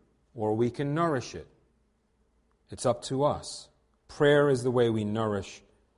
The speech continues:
our life. Our way of looking at prayer may not even be found in the New Testament. Sometimes we look at prayer as a means of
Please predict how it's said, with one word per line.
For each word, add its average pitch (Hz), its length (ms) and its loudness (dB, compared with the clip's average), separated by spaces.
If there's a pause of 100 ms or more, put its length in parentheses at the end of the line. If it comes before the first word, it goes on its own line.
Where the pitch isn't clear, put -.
(320)
our 92 140 -4
life. 92 500 -6 (1800)
Our 156 280 10
way 127 380 8
of 117 160 -4
looking 123 340 0
at 107 160 -6
prayer 110 280 2
may 120 180 0
not 127 200 4
even 117 240 0
be 107 140 -2
found 117 360 -4
in 98 120 -6
the 98 80 -6
New 98 180 -6
Testament. 95 500 -10
Sometimes 127 440 -4 (280)
we 120 80 2
look 120 200 4
at 110 120 -4
prayer 120 300 0
as 113 100 -2
a 110 60 -6
means 117 320 -4
of 101 180 -8